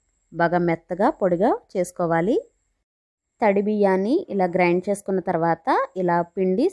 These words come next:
సిద్ధమవుతుందండి. So ఆ తర్వాత మనం ఒక జల్లెడలో వేసుకుని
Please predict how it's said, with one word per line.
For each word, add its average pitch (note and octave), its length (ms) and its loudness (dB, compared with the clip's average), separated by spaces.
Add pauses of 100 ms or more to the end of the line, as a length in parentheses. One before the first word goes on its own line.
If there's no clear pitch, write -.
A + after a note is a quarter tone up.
సిద్ధమవుతుందండి. F3+ 840 0 (520)
So F#3 80 -2 (280)
ఆ - 20 0 (120)
తర్వాత E3+ 360 0 (520)
మనం F#3+ 240 2
ఒక F#3 100 -2 (100)
జల్లెడలో F3+ 380 4 (100)
వేసుకుని F3 360 0